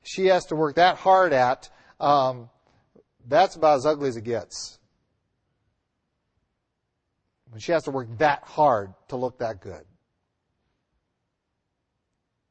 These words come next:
It's time to look for someone who doesn't need all that. So God says, "Listen, your hair is your glory, gals. Your appearance," um,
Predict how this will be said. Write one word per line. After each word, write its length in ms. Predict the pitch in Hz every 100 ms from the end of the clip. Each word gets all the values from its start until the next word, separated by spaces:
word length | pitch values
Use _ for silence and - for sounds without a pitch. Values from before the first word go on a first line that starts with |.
| _
It's 140 | 113 -
time 240 | 131 135
to 60 | 117
look 200 | 117 -
for 100 | 107
someone 460 | - 117 113 107 _ _ _ _ _ _ _ _ _ _ _ _ _ _ _ _ _ _ _
who 60 |
doesn't 220 | 117 113 113
need 220 | 120 117
all 180 | 98 85
that. 400 | 87 - _ _ _ _ _ _ _ _ _ _ _ _ _ _
So 100 | - -
God 160 | 156
says, 160 | 151 151
"Listen, 340 | 180 - 127
your 140 | 110 127
hair 240 | 175 208
is 100 | 196
your 120 | 175
glory, 360 | 131 135 185 127
gals. 440 | 104 107 101 120
Your 160 | 143 196
appearance," 600 | 208 - 180 170 - - _ _ _ _
um, 360 | 147 135 123